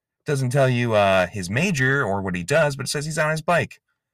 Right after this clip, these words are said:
There's a little tongue-in-cheek, hilarious, uh, production joke. It's appreciated. It really, it brings it to the next level. Makes me think of Surviving Maine, which would also do that. Shout out to M J Taylor.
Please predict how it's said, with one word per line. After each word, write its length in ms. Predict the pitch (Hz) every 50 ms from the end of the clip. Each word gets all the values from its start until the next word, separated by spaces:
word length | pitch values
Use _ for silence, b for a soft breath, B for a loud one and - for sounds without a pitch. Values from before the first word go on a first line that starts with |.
| _ _ -
There's 80 | -
a 60 | -
little 260 | 190 180 175 170 165 -
tongue-in-cheek, 720 | - 185 170 170 165 156 143 - - 175 165 160 151 135
hilarious, 720 | - 160 147 143 143 143 139 135 135 131 131 131 - -
uh, 220 | - 113 123 120 117
production 480 | - - 147 147 139 131 - - 98
joke. 340 | 87 92 85 76 - - - _ _ _ _ _ _ _ _ _ _ _ _ _ _ -
It's 140 | - 135 -
appreciated. 720 | 135 - - 143 120 - - 101 85 - 71 71 67 - _ _ _ _ _ _ _ _ -
It 100 | - 107
really, 280 | 131 147 147 147 135 104
it 100 | 127 117
brings 260 | 135 135 135 131 113
it 40 | 117
to 40 | 120
the 100 | 117 110
next 240 | 107 107 101 - -
level. 540 | 123 143 147 139 139 135 135 135 131 131 - _ _ _ _ _ _ _ _ _ _ _ _ _ -
Makes 220 | 123 143 139 -
me 100 | 139 139
think 220 | 131 - 147 135 139
of 160 | 127 117 -
Surviving 580 | - 120 107 95 110 107 107 107 113 101 90
Maine, 400 | 87 80 82 92 107 127 156 160 147 131
which 180 | 131 127 -
would 100 | 151 139
also 220 | 143 151 143 - 151
do 180 | 143 156 160 151
that. 220 | 156 160 160 151
Shout 220 | - - 120 117
out 160 | 110 107 107 -
to 160 | 107 - -
M 160 | 104 107 107
J 160 | 110 117 110
Taylor. 560 | 104 - 120 113 117 120 131 139 151 160 -